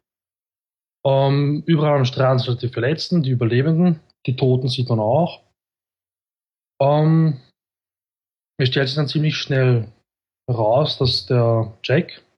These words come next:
der am Anfang aufgewacht ist, in diesem Bambusfeld da,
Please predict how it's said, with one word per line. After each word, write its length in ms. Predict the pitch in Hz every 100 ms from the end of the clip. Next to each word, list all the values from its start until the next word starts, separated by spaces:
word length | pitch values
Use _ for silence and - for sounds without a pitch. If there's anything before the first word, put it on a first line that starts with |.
| _ _ -
der 60 |
am 80 | 113
Anfang 260 | 107 - 101
aufgewacht 360 | 101 151 135
ist, 180 | 165 -
in 60 | 120
diesem 180 | 110 107
Bambusfeld 600 | 104 110 123 - 139 165
da, 300 | 170 -